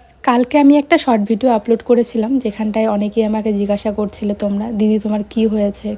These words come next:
কি হয়েছে বলো, বললে পরে মনটা হালকা হবে।" একটা কথা কি জানো তো, সোশ্যাল মিডিয়াতে তোমার যেরকম ভালো চায় অনেকে,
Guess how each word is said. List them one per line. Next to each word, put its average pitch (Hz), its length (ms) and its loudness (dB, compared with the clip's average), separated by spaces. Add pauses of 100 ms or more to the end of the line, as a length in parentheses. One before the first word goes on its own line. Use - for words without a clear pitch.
(100)
কি 226 160 0
হয়েছে 208 360 -2
বলো, 196 360 -2
বললে 196 340 -2
পরে 202 220 -2
মনটা 190 320 -6
হালকা 196 340 -8
হবে।" 196 240 -6 (720)
একটা 233 280 -2
কথা 269 220 -2
কি 240 120 -2
জানো 262 180 0
তো, 254 200 -8 (320)
সোশ্যাল 220 280 -2
মিডিয়াতে 247 520 0 (380)
তোমার 214 260 -2
যেরকম 226 500 0
ভালো 214 360 2
চায় 233 260 -2
অনেকে, 233 340 -4